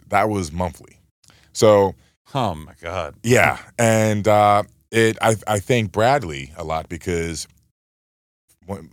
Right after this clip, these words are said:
Speaker 1: uh, in late twenty eighteen we met,
Speaker 2: Mm-hmm.
Speaker 1: and he put me on to doing my own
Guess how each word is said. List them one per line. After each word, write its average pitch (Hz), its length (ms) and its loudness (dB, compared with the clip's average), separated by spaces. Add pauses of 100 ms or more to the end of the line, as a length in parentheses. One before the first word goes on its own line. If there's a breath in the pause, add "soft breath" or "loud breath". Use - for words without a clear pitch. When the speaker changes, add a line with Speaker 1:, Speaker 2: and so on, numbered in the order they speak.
(100)
Speaker 1:
uh, 82 200 -8
in 85 100 -10
late 95 180 -4
twenty 101 380 -6
eighteen 101 460 -6
we 80 140 -6
met, 107 320 -2 (160)
Speaker 2:
Mm-hmm. 80 240 -16
Speaker 1:
and 92 100 -8
he 87 60 -6
put - 240 -10
me 90 120 -8
on 87 340 -4
to 76 120 -14
doing 82 280 -10
my 76 140 -8
own 85 420 -4